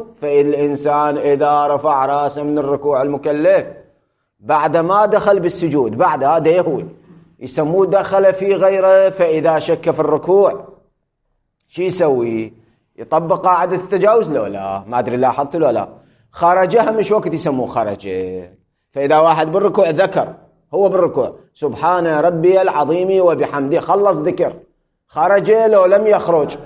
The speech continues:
ها مثلًا، فالإمام هنا من قال: "خرج"، دخل في غيره.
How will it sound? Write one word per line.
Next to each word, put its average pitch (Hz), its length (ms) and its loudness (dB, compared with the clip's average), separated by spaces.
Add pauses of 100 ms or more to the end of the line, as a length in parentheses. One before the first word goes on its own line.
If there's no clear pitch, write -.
(260)
ها 127 160 -6
مثلًا، 190 640 0 (520)
فالإمام 156 640 0
هنا 156 240 -2
من 151 200 0
قال: 151 200 -2
"خرج"، 175 560 2 (380)
دخل 139 640 0 (160)
في 220 480 -2 (160)
غيره. 214 1120 2